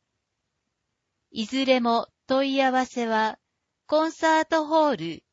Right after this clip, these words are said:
能楽堂。電話、三五八二ゼロゼロ。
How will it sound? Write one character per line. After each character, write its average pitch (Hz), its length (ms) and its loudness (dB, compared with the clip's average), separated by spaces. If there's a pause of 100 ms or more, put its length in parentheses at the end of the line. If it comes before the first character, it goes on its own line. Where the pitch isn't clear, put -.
(120)
能 214 300 0
楽 233 320 -4
堂。 214 420 0 (800)
電 220 360 -2
話、 202 300 -2 (400)
三 262 500 -4
五 240 400 -4 (280)
八 294 360 -8
二 302 300 -2
ゼ 175 180 -6
ロ 185 140 -2
ゼ 190 160 -2
ロ。 147 240 -6